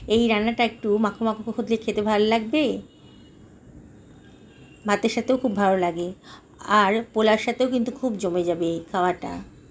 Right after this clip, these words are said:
একদিন অবশ্যই এরম করে বানান, আর আমাকে কমেন্ট করে জানাবেন যে আপনাদের কেমন লাগলো। নানা রকম মাছের রেসিপি তো খেয়েছেন, আর একঘেয়ে মাছের রেসিপি খেতে খেতে আপনারা নিশ্চয়ই বোর হয়ে গেছেন।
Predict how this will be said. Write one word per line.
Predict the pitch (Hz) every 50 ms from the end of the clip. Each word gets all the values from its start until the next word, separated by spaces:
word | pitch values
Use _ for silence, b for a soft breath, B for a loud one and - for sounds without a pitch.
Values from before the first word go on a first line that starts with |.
| - - - - B B B B B B
একদিন | - 208 214 233 240
অবশ্যই | 233 214 214 233 233 - - 247
এরম | 202 202 214 226
করে | 214 226 226 233
বানান, | 214 208 196 196 220 240 285 349 359 - - - - - B B B B B B
আর | 196
আমাকে | 196 208 202 202
কমেন্ট | 214 196 196 202 208 202
করে | 208 214 208
জানাবেন | 202 175 165 180 180 190 202
যে | 190 196
আপনাদের | 190 - 180 180 208 202
কেমন | - 170 185 190 190
লাগলো। | 185 175 165 165 160 156 156 160 165 175 196 202 - - - - - B B B B B B B B B B - - - - -
নানা | 190 190 208 220 226
রকম | 226 247 233
মাছের | 220 208 214 - 220
রেসিপি | 226 233 - - - 240
তো | 262 247
খেয়েছেন, | 247 - 240 233 233 - 311 302 269 214 190 190 B B B B B
আর | 202 202
একঘেয়ে | 190 190 180 180 - 247 240
মাছের | 226 202 208 - 226
রেসিপি | 220 214 214 - - 233
খেতে | - 226 233
খেতে | 220 240 233 240 233
আপনারা | 208 208 - 220 214
নিশ্চয়ই | 226 226 - - 285 262
বোর | 220 202 202 196
হয়ে | 185 190 175 165
গেছেন। | 170 170 160 - - 170 180 185